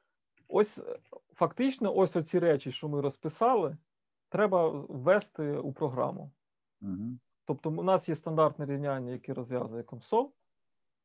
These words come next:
Speaker 2: Мгм.
Speaker 1: І ось вже ми визначили,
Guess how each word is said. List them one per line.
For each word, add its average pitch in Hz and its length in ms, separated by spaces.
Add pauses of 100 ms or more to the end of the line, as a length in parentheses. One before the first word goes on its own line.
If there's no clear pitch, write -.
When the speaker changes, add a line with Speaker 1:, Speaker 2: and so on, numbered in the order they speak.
(240)
Speaker 2:
Мгм. 107 380 (100)
Speaker 1:
І 196 180
ось 208 200
вже 175 200
ми 175 120
визначили, 127 720